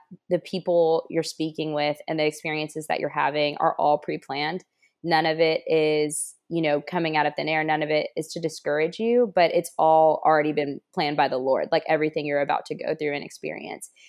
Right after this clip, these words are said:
So I think trusting in that and just recognizing there's, there's no one else you can be but yourself well. So you might as well just do that. And wherever you end up will be where you're meant to be for that period of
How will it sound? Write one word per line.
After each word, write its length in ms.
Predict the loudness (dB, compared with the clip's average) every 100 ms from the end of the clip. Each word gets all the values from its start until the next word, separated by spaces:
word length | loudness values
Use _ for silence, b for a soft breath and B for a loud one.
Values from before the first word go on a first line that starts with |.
| b
So 500 | -10 2 4 6 4 2
I 80 | 0
think 240 | -2 -4
trusting 380 | -2 -2 -2 -4
in 120 | -2
that 220 | 0 0
and 80 | -4
just 220 | -8 -2
recognizing 800 | -2 -2 -4 -2 -2 -4 -6 -8 -12 _ _
there's, 240 | 4 4 2 -16 -10 -8 0
there's 260 | 4 4 2
no 220 | 0 2
one 180 | 4 2
else 300 | 2 0 -4
you 100 | -10
can 160 | -6 -4
be 320 | -2 -2 -2 0
but 120 | 2
yourself 420 | 0 0 0 -2 -8 -4
well. 420 | 0 0 0 -8 _ _ _
So 180 | -2 0
you 140 | 2
might 200 | 2 2
as 120 | 2
well 160 | 0 0
just 240 | -4 -6
do 140 | -6 0
that. 340 | 0 2 0 -2
And 420 | 0 2 2 0 -4 b b
wherever 460 | 6 6 6 4 2
you 180 | 2
end 180 | 0 2
up 320 | 2 2 0 -6 -6
will 240 | 2 2
be 160 | 2 2
where 140 | 4
you're 120 | 2 0
meant 260 | -2 -2
to 80 | -2
be 280 | 0 0 2
for 140 | 4 6
that 240 | 6 2
period 340 | 0 0 0
of 100 | -2